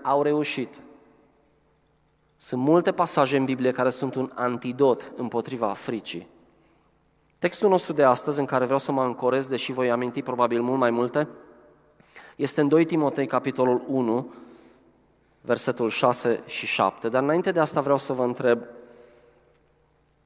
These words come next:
vă identificați în ceea ce am spus până acum? Credeți că Dumnezeu poate să facă ceva despre asta astăzi?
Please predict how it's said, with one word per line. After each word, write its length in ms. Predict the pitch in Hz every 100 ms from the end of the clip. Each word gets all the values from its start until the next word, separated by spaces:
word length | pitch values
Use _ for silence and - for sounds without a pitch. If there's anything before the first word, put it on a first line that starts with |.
| _ _ _ _ _ _ _
vă 100 | 135
identificați 800 | 139 135 127 120 117 - 147 -
în 80 | 160
ceea 160 | 156 135
ce 140 | -
am 60 | 127
spus 260 | - 131
până 140 | - 117
acum? 300 | 110 131 110 _ _ _ _ _ _ _ _ _ _ _ _ _ _ _ _ _ _ _ _ _ _ _ _ _ _ _
Credeți 380 | 143 120 127 -
că 100 | 143
Dumnezeu 360 | 147 139 147
poate 260 | 143 143 147
să 140 | -
facă 260 | 143 143 151
ceva 260 | - 143
despre 300 | 139 139 -
asta 240 | 127 - 117
astăzi? 440 | 117 - 104 -